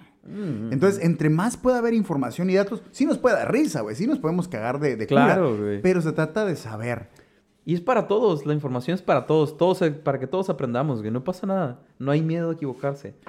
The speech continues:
Speaker 1: adelante, corríjanos, no pasa absolutamente nada.
Speaker 2: Entonces, Cuauhtémoc y Moctezuma ya pertenecían
Speaker 1: Se unen.
Speaker 2: al mismo vato.
Speaker 1: Sí,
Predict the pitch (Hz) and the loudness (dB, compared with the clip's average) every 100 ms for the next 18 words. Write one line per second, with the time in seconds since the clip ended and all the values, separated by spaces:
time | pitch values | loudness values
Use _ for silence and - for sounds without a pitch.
0 | - 104 110 117 135 143 - - 117 131 | -16 -6 -2 2 2 0 -4 -4 -2 -2
1 | 127 104 104 113 127 123 131 113 110 120 | -4 -8 -6 -6 -6 -10 -10 -12 -10 -10
2 | 120 120 117 165 147 269 262 311 - - | -12 -8 2 4 6 4 2 -2 -6 -6
3 | 170 151 151 254 302 320 - 156 135 - | 2 2 4 2 4 -2 0 2 2 -2
4 | 160 233 233 220 208 208 202 147 123 160 | -2 2 2 2 0 2 0 2 2 4
5 | 180 165 160 175 175 156 117 - - - | 2 2 2 2 2 2 -2 -6 -12 -18
6 | _ 339 | _ 2